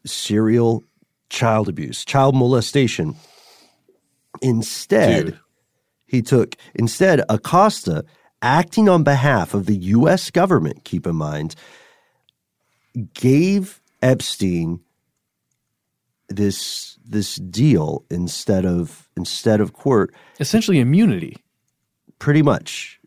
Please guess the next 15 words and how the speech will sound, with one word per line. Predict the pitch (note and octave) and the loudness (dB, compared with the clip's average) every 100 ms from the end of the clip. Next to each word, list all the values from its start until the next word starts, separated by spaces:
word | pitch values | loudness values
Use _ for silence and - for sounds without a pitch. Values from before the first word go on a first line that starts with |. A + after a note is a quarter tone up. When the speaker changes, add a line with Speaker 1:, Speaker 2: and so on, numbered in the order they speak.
| _ | _
Speaker 1:
and | - G#2+ A2 G#2+ | -2 0 2 2
worse | A2 F3 - | 4 4 2
than | - F#2 | -2 -2
immunity. | E2 D#2 C#2+ C2+ A1 | -2 -4 -6 -10 -10
So | - F#2+ F2 - - - | -2 -2 -2 -8 -20 -2
Epstein | C3 - F#3 E3+ | -2 0 0 0
pled | - C#3 C#3+ A#2 | 0 0 0 2
guilty | A#2+ G2+ - G2 | 0 0 -2 -4
to | - F2 | -4 -10
two | - - C#3+ D3 | -8 -2 0 0
state-level | C#3+ - - C#3 D3+ A2+ A2+ G2+ G#2+ F#2 _ | -2 -8 0 2 2 0 0 2 0 0 _
prostitution | - - A#2+ A#2+ - A2 - E3+ D#3+ - F2 | -20 0 2 2 -2 -6 -2 0 0 -2 -4
charges. | D#2+ - D2 - - - - - _ _ _ _ _ _ _ _ _ | -4 -6 -6 -8 -14 -14 -14 -14 _ _ _ _ _ _ _ _ _
So | - A2 | -10 0
not | B2 D3 | 2 2